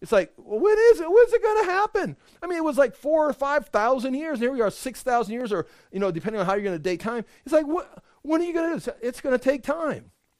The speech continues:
Okay, well, I wanna get, I wanna become a Christian, and I wanna follow Christ. Okay, well, uh, say the sinner's prayer, and now just do good things.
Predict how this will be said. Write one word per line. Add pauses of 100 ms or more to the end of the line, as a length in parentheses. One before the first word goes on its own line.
(200)
Okay,
well,
I
wanna
get,
I
wanna
become
a
Christian,
and (240)
I
wanna
follow
Christ.
Okay, (220)
well, (180)
uh,
say
the
sinner's
prayer, (300)
and (120)
now
just
do
good
things.